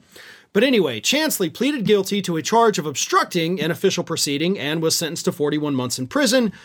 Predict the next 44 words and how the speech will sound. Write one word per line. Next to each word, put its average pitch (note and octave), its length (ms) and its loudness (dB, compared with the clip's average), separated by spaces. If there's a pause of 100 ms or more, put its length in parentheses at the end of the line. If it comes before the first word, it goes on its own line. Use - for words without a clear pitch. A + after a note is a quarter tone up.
(240)
Uh, E3 340 4
he D#3 180 -2
served G#3+ 360 4
twenty-seven G3+ 520 4
of F3 60 2
those F3 220 2
months E3+ 240 2
before D#3+ 260 0
being D#3+ 220 0
released D3 320 0
to C#3 100 -4
a B2+ 40 -4
halfway C#3 360 -4
house A#2+ 300 -4
this A#2+ 160 -6
past - 400 -8 (100)
March. C#3+ 640 0 (400)
He B3+ 100 4
also, A#3+ 320 6
by E3+ 160 4
the D3 80 2
way, C#3+ 180 2
indicated E3+ 440 2
earlier D#3 280 4
this C3 220 -2
year F3+ 160 6
he D3 100 -2
was B2+ 140 -2
interested E3 380 -2
in C3 80 -4
running D#3 240 0
for B2+ 100 -10
Congress F3+ 460 0
and A#2+ 80 -8
filed C#3+ 260 -2
paperwork F#3+ 500 2
in D#3 60 -2
Arizona's D#3 560 0
eighth B2 280 -4 (140)
District. F#3 560 0 (1600)
And C3+ 140 -4
Marjorie F#3 340 4
Taylor F3+ 300 2
Greene D#3+ 500 -2